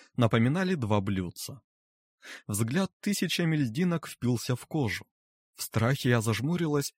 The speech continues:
и заслонила сердце ладонью. Казалось, меня действительно пронзили иглами. Сразу вспомнился прежний род занятий королевы, слышащие.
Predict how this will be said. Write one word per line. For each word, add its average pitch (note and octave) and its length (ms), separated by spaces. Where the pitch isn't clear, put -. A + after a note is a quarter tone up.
и A#2 80
заслонила D#3+ 540
сердце C3+ 380
ладонью. C#3+ 600
Казалось, A2+ 480
меня B2 200
действительно D#3 640
пронзили A2+ 480
иглами. A2+ 680
Сразу A2+ 440
вспомнился E3 640
прежний A2+ 420
род C3 260
занятий G2+ 400
королевы, B2+ 680
слышащие. - 800